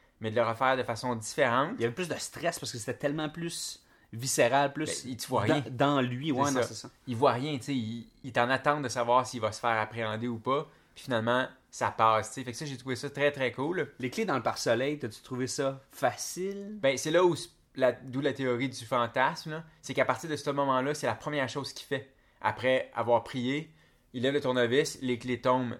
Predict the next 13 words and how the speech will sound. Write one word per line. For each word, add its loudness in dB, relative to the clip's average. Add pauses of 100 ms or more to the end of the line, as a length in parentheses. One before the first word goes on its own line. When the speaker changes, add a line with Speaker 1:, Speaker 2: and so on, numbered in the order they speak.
(100)
Speaker 1:
C'est -12
un -4
cliché. -6 (680)
En -2
fait, -2 (280)
ça 0
répond, 0 (100)
c'est -2
la 6
réponse 2
à -4
sa -4
prière. 2